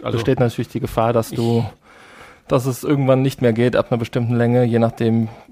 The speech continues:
Speaker 2: was für ein, für eine Qualität dein Kabel hat, oder
Speaker 1: Richtig, ich musste auch schon das eine oder andere Kabel austauschen,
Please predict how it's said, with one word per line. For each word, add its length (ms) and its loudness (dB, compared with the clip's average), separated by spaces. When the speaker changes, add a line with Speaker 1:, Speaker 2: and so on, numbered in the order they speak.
Speaker 2:
was 220 -4
für 240 -8
ein, 340 -8
für 140 -10
eine 80 -4
Qualität 480 -4
dein 120 0
Kabel 360 -4
hat, 180 -6
oder 240 -8
Speaker 1:
Richtig, 380 -4
ich 100 -18
musste 300 -6
auch 100 -4
schon 140 -10
das 100 -10
eine 220 -6
oder 100 -4
andere 220 -8
Kabel 320 -6
austauschen, 600 -6